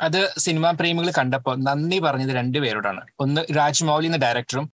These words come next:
അതിൽ ആ ഡയറക്ടറായ സാബു സിറിലിനോടും. സാബു സിറിൽ നന്ദി പറയുന്നത് രവി കെ ചന്ദ്രനോടാണെന്നാണ് എനിക്കറിയാൻ സാധിച്ചത്. കാരണം സിനിമയിലേക്കുള്ള എൻട്രി പോയിന്റിന് സാറിന്റെ ഒരു റോൾ, അതിലൊരു കോൺട്രിബ്യൂഷൻ ഉണ്ടായിരുന്നു എന്നാണ് സാറിന്റെ ഒരു ഇന്റർവ്യൂവിൽ ഞാൻ കുട്ടി ഒരു ച-, ഒരു ഉത്തരവായിട്ട് ഞാൻ അവിടെ കേട്ടിട്ടുണ്ട്. അതിന് സത്യം എന്താ, സർ?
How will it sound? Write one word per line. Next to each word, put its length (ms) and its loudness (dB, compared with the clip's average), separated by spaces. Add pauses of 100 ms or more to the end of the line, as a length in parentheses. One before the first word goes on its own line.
(140)
അതിൽ 240 2
ആ 140 6
ഡയറക്ടറായ 440 0
സാബു 340 2
സിറിലിനോടും. 460 -4 (240)
സാബു 340 4
സിറിൽ 280 0
നന്ദി 260 0
പറയുന്നത് 580 0
രവി 260 -2
കെ 60 0
ചന്ദ്രനോടാണെന്നാണ് 960 2
എനിക്കറിയാൻ 440 0
സാധിച്ചത്. 420 -2 (100)
കാരണം 380 0
സിനിമയിലേക്കുള്ള 760 -2
എൻട്രി 400 0
പോയിന്റിന് 640 0
സാറിന്റെ 560 0
ഒരു 80 -2
റോൾ, 400 -2
അതിലൊരു 280 -2
കോൺട്രിബ്യൂഷൻ 640 0
ഉണ്ടായിരുന്നു 520 0
എന്നാണ് 420 0 (200)
സാറിന്റെ 320 2
ഒരു 80 0
ഇന്റർവ്യൂവിൽ 500 0
ഞാൻ 120 2
കുട്ടി 540 -2
ഒരു 100 0
ച-, 240 -4
ഒരു 140 0
ഉത്തരവായിട്ട് 420 2
ഞാൻ 80 4
അവിടെ 140 2
കേട്ടിട്ടുണ്ട്. 380 -2 (240)
അതിന് 180 4
സത്യം 300 2
എന്താ, 140 0
സർ? 180 -4